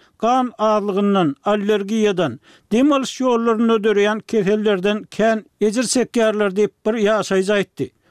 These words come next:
Ol bu ýagdaý nerwi, stres, azyk ýetmezligi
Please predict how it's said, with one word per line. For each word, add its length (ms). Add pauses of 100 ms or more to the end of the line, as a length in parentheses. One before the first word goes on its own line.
Ol 220
bu 60
ýagdaý 540 (100)
nerwi, 500 (320)
stres, 580 (220)
azyk 480
ýetmezligi 600